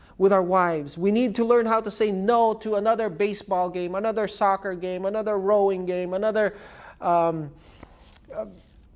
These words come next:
another event so that we can attend church as a family.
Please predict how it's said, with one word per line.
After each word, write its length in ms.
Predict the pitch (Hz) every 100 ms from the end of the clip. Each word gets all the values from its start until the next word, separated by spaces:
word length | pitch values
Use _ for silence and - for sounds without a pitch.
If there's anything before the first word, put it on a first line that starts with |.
| - _ - - - _ _ -
another 460 | 165 185 226 233 233
event 720 | 208 151 196 220 185 - - - _ _ - _
so 420 | - - 233 226
that 260 | 208 180 185
we 120 | 208
can 180 | 208 190
attend 600 | - - 226 226 220 -
church 460 | - 214 208 208
as 140 | 190 175
a 60 |
family. 840 | - - 190 190 180 160 127 117